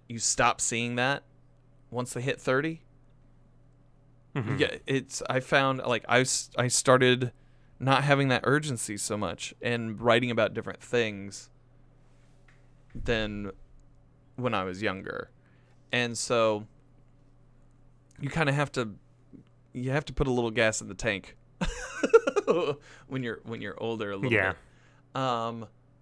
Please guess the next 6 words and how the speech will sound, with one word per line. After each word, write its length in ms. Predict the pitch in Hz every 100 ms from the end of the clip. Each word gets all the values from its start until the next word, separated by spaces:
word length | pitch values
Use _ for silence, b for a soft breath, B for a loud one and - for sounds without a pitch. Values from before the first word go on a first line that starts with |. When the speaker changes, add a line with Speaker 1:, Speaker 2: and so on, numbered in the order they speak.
| _ - _ _ _ _ - - - - - -
Speaker 1:
when, 720 | 123 139 131 127 123 120 117 - - - - - - - - - - - - _ - - - - - - - -
oh 280 | 139 135 113
man, 380 | 110 110 101 98 _ _ - _ _ _ _ _ _ _ _ - _ -
I'm 60 | 113
trying 220 | 110
to 40 | 107